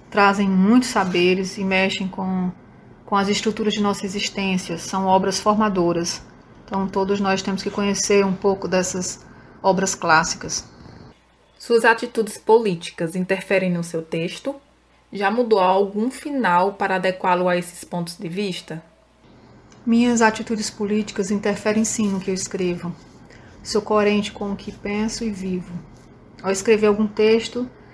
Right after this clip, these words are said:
Speaker 1: tento não me esquivar das atitudes e dos valores que eu acredito.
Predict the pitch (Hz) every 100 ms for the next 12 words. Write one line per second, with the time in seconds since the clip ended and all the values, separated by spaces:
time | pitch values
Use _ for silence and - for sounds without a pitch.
0 | - - 226 226 226 220 220 226 226 -
1 | 226 202 202 196 196 202 196 - 202 202
2 | 196 196 190 196 190 190 196 - 196 190
3 | 202 196 185 170 -